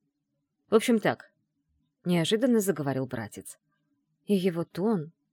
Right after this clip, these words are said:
я никогда не слышала, чтобы Сай так серьезно говорил. «Вы, ваше высочество, намерены жениться на моей сестре, я правильно понимаю?» «Совершенно верно», кивнул Арон.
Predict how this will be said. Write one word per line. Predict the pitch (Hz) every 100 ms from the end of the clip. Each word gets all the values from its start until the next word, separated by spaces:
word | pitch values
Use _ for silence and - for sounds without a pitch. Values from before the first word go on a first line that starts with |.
| _
я | 165 180
никогда | 185 185 175 220
не | 277
слышала, | 311 311 202 180
чтобы | - 151
Сай | 160 185 254
так | 254 214
серьезно | - 185 220 233
говорил. | 220 233 240 151 113 _ _ _ _ _ _ _ _ _ -
«Вы, | 147 277 311 -
ваше | 135 -
высочество, | 131 - 107 - - - _ _ _ _ 151
намерены | 156 175 277 247
жениться | 226 220 214 208
на | 185
моей | 170 156
сестре, | 156 - 104
я | 76
правильно | - 302 247 143
понимаю?» | 131 95 - - - _ _ _ _ _ _ _
«Совершенно | - 226 - 151 139
верно», | 127 127 127 131 _ _ _ _
кивнул | - 156 143 135
Арон. | - 143 127 135